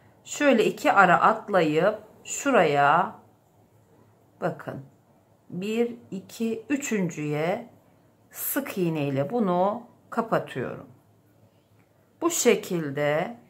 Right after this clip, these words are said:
bütün etrafını dolanıp buraya kadar geliyoruz arkadaşlar. Aynısını yapıyoruz.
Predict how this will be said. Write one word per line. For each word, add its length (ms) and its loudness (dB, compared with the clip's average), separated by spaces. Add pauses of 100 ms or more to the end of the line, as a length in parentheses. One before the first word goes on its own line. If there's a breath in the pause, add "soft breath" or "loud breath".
(140)
bütün 460 -2
etrafını 1160 2 (600 loud breath)
dolanıp 680 4 (240)
buraya 520 6
kadar 920 6 (180)
geliyoruz 540 2
arkadaşlar. 920 -10 (760)
Aynısını 580 2
yapıyoruz. 640 0